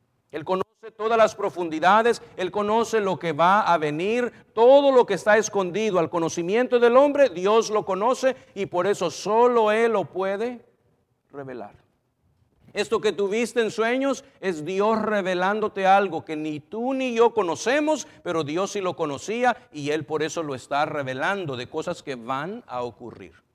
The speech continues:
Es más, mis amadas hermanas y hermanos, dice la Biblia que lo que Dios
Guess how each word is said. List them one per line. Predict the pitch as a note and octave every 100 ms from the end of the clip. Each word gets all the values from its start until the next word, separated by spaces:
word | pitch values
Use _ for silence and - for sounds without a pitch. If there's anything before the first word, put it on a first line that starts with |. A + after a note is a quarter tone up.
| _ _ _ _
Es | - G3
más, | B3 C#4+ G3+
mis | F3+ E3
amadas | D#3+ F3 E3+ D#3+
hermanas | D3 D3+ C#3+ D3+
y |
hermanos, | C#3+ F3 A3+ F3 - - - - - - _ _ _ _ _ _ _ _
dice | B2+ G3+ B3+ - C4
la | G3+
Biblia | F3 B3+ A3+ E3+ F3 F3+ - _ _ _ _ _ _ _
que | F#3
lo | F3+ F3
que | - E3+
Dios | C#3+ E3+ G#3 C4 C4+ - -